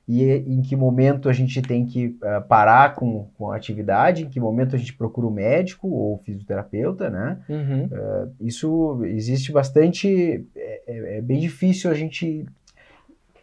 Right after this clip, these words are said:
Speaker 1: ter, achar o ponto certo, né? Mas uma forma prática, o que a gente pode dizer é assim: se uma dor, eh, é sentida durante a atividade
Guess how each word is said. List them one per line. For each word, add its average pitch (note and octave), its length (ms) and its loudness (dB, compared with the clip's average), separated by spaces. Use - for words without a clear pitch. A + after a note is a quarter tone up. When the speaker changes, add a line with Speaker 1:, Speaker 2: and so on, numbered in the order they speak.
Speaker 1:
ter, C#3+ 540 2
achar A2+ 280 4
o C3+ 120 6
ponto D3+ 360 4
certo, A#2 460 6
né? G2 160 0
Mas C#3+ 180 -2
uma F#3+ 160 2
forma G3 300 6
prática, D#3 680 4
o C3 60 -18
que C3 100 2
a C3+ 40 8
gente C3+ 140 0
pode C#3 280 4
dizer B2 220 2
é C#3 40 8
assim: A#2+ 300 2
se - 180 -6
uma A#3 220 2
dor, C3+ 380 6
eh, G#2+ 500 8
é B2 60 4
sentida C#3+ 640 0
durante C3 360 2
a B2 40 2
atividade G#2+ 720 2